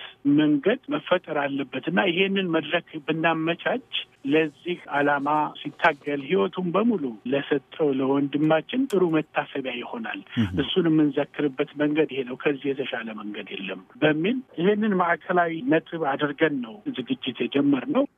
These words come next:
Speaker 2: እና እንዳለፈው ዓመት ሁሉ ዘንድሮም ሙሉጌታን የሚዘከር የውይይት ፕሮግራም ተዘጋጅቷል። ዘንድሮ ግን አንድ የተወሰነ ርዕስ ተመርጧል። ለርዕሱ ደግሞ ባለሙያዎች ተሰናድተዋል ይላሉ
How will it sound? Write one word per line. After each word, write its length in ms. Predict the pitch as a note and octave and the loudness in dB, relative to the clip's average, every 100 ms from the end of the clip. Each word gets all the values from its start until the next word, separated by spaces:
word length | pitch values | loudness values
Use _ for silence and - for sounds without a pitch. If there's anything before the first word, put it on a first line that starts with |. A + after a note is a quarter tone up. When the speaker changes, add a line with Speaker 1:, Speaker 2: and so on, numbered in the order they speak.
| _ | _
Speaker 2:
እና 200 | D3+ E3 D#3+ D#3+ | 2 4 4 4
እንዳለፈው 640 | C#3+ C3+ C#3 C3+ B2+ A#2 A2+ | 2 4 4 4 2 0 -2
ዓመት 320 | G#2 G#2 G2 | 0 0 -2
ሁሉ 220 | G2+ F#2 F#2 F#2 G2 | -4 -2 0 0 -2
ዘንድሮም 540 | G2+ A2+ A2 A2 A2 A2+ - | 0 0 0 0 2 0 0
ሙሉጌታን 600 | A2 G#2+ G2+ G#2+ G#2+ G#2+ | 0 2 0 0 -2 0
የሚዘከር 800 | G2 F2+ E2 C#2+ E2 - F#2+ G2+ | 0 0 -2 -6 -10 -6 -6 0
የውይይት 500 | A#2+ G2+ F#2+ E2+ E2+ | 2 4 2 -2 -6
ፕሮግራም 480 | - D2+ D2+ F2+ C3+ D3 | -8 -8 -6 -4 -4 -6
ተዘጋጅቷል። 600 | - C#3 B2+ E2+ - - - _ _ - | -4 0 2 2 -2 -14 -18 _ _ -4
ዘንድሮ 280 | G#2 G2+ F#2 | -2 -2 -4
ግን 160 | F2 F2 | -4 -2
አንድ 240 | F#2 E2+ - - | -2 -2 -6 -4
የተወሰነ 560 | B2 C#3 A#2 - G#2 E2+ | 0 4 2 2 0 0
ርዕስ 220 | C#2 E2+ | -2 -4
ተመርጧል። 520 | - C#3 G#2 - C#2+ - _ _ _ _ _ A#2 | 2 4 4 0 -6 -8 _ _ _ _ _ 2
ለርዕሱ 400 | B2 C3+ A#2+ - E3 | 4 4 2 -2 0
ደግሞ 260 | A#2+ G#2 C3+ G3 _ _ - | 0 4 2 2 _ _ -2
ባለሙያዎች 720 | G2+ G2+ G2 E2 E2 A#2 - - | 0 2 2 0 0 0 -2 -16
ተሰናድተዋል 720 | - B2+ C#3 D#2+ - E2+ B1 D#2+ - | -8 0 0 0 -4 -8 -8 -10 -2
ይላሉ 340 | D3 F#2 | 2 2